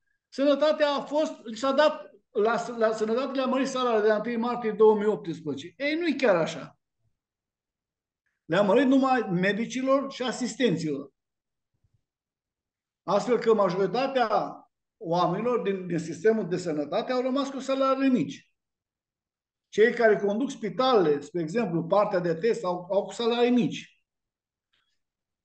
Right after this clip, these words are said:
Și asistenții au rămas în urmă, pentru că au ajuns în unele locuri infirmieri, cu sporul, cu toate infirmierii din urmă. Deci nu este o lege, o lege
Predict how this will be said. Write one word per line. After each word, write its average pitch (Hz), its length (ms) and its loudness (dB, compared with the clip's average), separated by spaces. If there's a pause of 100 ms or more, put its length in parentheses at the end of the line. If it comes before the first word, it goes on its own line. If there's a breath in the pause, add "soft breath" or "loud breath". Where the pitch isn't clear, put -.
Și - 160 -4
asistenții 196 640 0
au 254 80 8
rămas 208 320 4
în 185 140 -2
urmă, 143 360 -4
pentru 165 300 -6
că 185 200 -4 (100)
au 185 100 0
ajuns 247 440 0
în 226 160 -2
unele 247 200 0
locuri 254 460 -2
infirmieri, 240 580 2
cu 180 100 -4
sporul, 220 380 2
cu 190 60 -4
toate 233 200 2
infirmierii 240 440 -2
din 247 160 0
urmă. 160 360 0 (300)
Deci 180 140 0
nu 330 160 2
este 311 220 -2
o 285 80 2
lege, 247 360 0
o 214 180 0
lege 247 580 0